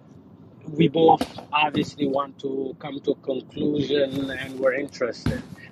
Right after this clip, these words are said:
I've been in conversations where the other person might just start to just, like, uh, put things in your mouth and not actually, you know, it's one thing when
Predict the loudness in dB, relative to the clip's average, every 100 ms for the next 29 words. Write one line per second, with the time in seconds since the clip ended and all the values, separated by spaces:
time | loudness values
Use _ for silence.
0 | -8 2 4 4 -2 -6 -4 -4 0 0
1 | 0 0 -2 0 4 4 6 4 4 -2
2 | -4 0 0 2 0 0 -4 -4 0 0
3 | 0 -12 -10 -10 -6 -4 -4 -8 -18 -20
4 | -20 -20 -14 -6 -6 -6 0 0 2 0
5 | 0 0 0 2 4 4 4 0 0 -4
6 | -2 -2 -2 0 -2 -2 -4 -4 -4 -10
7 | -20 -20 -20 -20 -20 -20 -20 -18 -16 -2
8 | 0 4 4 2 2 2 2 2 2 2
9 | 4 4